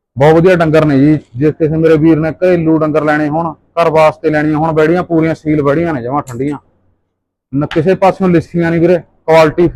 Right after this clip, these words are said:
ਦੇਖੋ ਬੈੜੀ ਦੇ, ਪਿੰਡਾ ਦੇਖੋ ਜੀ, ਪੂਰਾ ਚਮਕਦਾਰ ਪਿੰਡੇ ਨੇ ਬੈੜੀਆਂ ਦੇ, ਐਸੀ ਕੋਈ ਗੱਲ ਨਹੀਂ।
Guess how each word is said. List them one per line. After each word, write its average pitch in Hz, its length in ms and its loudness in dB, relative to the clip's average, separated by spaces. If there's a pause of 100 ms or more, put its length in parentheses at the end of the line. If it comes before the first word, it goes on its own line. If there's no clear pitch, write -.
ਦੇਖੋ 147 300 0
ਬੈੜੀ 151 240 2
ਦੇ, 175 120 2
ਪਿੰਡਾ 151 340 0
ਦੇਖੋ 143 280 0
ਜੀ, 156 60 2 (100)
ਪੂਰਾ 151 200 0
ਚਮਕਦਾਰ 151 540 0
ਪਿੰਡੇ 135 280 -4
ਨੇ 135 100 -4
ਬੈੜੀਆਂ 151 320 -2
ਦੇ, 156 60 2
ਐਸੀ 143 240 0
ਕੋਈ 139 200 -10
ਗੱਲ 139 140 -2
ਨਹੀਂ। 147 140 -8